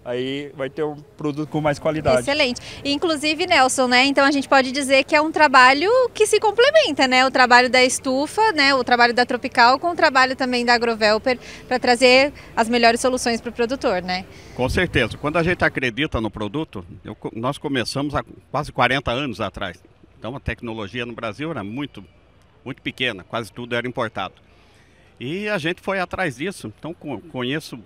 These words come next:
Speaker 3: várias partes do mundo onde se produz grande escala de, de, de plásticos, né?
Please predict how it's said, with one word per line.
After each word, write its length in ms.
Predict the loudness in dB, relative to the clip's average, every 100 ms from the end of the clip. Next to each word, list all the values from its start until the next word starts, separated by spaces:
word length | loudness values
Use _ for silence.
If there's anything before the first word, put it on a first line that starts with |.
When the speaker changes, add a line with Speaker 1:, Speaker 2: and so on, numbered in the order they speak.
| -10
Speaker 3:
várias 400 | 2 4 2 0
partes 360 | -2 -2 -4 -8
do 140 | -6
mundo 340 | -6 -8 -6
onde 220 | -4 -4 -4
se 100 | -8
produz 600 | -6 -8 -6 -10 -12 -20 _ _ _ _ -6
grande 300 | -2 -2 -4
escala 500 | -4 -2 -2 -4 -10 -16 -14
de, 460 | -8 -4 -4 -6 -10 -16 -20 -12
de, 260 | -8 -6 -8
de 140 | -10
plásticos, 600 | -4 -2 -2 -4 -18 -10
né? 180 | -8